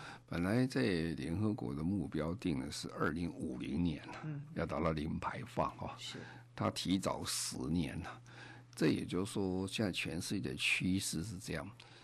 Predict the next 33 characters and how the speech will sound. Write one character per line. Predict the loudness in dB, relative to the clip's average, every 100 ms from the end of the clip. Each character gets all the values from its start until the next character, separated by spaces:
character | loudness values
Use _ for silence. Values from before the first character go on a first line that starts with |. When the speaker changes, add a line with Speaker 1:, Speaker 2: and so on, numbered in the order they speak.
| -20 -20 _ -12
Speaker 1:
这 | -2 -2
些 | 2 2 2
超 | 0 4 4 4
级 | 2 0
大 | 4 6
公 | 4 2 2
司 | 0 -2 0 0
啊， | -4 -6
全 | -2 0 0
世 | 2 2
界 | 2
的 | 2
领 | 2 2 4 4
导 | 4 4 2
者， | 0 -6 -10 -14 -18 -18 -20 -20 -20 -10
他 | 2 4
除 | 4 0 2
了 | 4 2
他 | 2 4 6 8 6 0 -14 -20 -20 -20 _ -14
在 | 0 2
商 | 2 6 8 8
业 | 8 6
的 | 4 0
利 | 2 4 4
益 | 4 0 0
之 | -2
外， | 0 2 0 -6 -14 -18 -8
他 | 0
们 | 0 0
非 | -2 -2 0
常 | -2 -4 -6 -2
重 | 2 2 0
视 | -2 -2